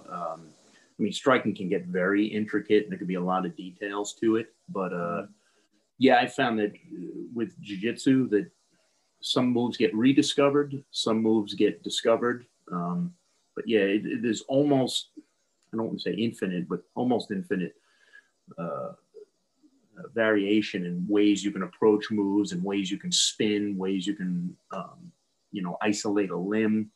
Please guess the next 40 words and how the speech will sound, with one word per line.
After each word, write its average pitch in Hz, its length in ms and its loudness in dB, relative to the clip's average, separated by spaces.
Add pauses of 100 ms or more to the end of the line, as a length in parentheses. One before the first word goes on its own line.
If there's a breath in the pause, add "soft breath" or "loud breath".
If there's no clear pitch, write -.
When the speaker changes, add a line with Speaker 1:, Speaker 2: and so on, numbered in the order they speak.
(440)
Speaker 1:
isolate 95 540 -4
a, 85 220 -4 (140)
a - 40 -8
head. 104 360 0 (680 soft breath)
Um, 82 420 -8 (300)
so - 140 -2
yeah, 107 260 4
I, 107 240 -2
I 107 40 -2
think 107 180 -4
it's 104 140 -4
just 98 120 -4
gonna 90 140 -2
keep 101 260 -8
evolving 90 460 -4
and 85 100 -10
evolving. 87 460 -8
But, 143 140 2
you - 300 -12
know, 214 140 6
other 147 140 4
sports - 360 2
evolve 90 400 2
too, 95 420 -2
like, - 160 -8 (100)
you - 260 -20
know, 90 160 -12 (320)
boxing 104 500 2
and 101 80 -2
all 95 160 -2
that. 101 300 0
Uh, - 180 -2
supposedly 107 680 2
the 98 80 0
different 101 280 -2
styles 101 640 -2 (540)
come 101 200 -2
out 98 200 -4
from 95 140 -4
different 95 340 -2